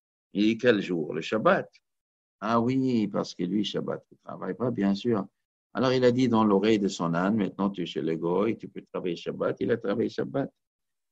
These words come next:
Des fois, il louait son âne à quelqu'un avant qu'il a vendu, il a loué. Alors, il demandait au client, «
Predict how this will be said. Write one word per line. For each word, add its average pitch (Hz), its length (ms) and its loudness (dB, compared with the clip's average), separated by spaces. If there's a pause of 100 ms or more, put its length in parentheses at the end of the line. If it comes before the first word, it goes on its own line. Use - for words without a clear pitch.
(420)
Des 87 120 -12
fois, 123 200 6
il 113 100 6
louait 143 280 6
son 123 240 2
âne 98 240 2
à 87 120 2
quelqu'un 87 420 -2
avant 101 200 -2
qu'il 101 180 0
a 98 60 4
vendu, 95 320 0
il 92 100 4
a 95 60 6
loué. 110 440 2 (640)
Alors, 85 260 -2
il 90 80 0
demandait 101 480 4
au 120 140 8
client, « 143 640 4